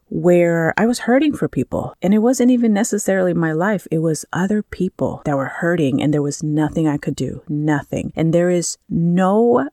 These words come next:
harder feeling or situation that you can be on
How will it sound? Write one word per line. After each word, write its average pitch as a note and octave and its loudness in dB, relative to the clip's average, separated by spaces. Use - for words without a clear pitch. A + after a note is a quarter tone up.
harder G#3 0
feeling F3+ 2
or D3+ 0
situation D3+ 0
that D#3 0
you C#3+ 2
can C#3+ 0
be C3+ 0
on D#3+ 0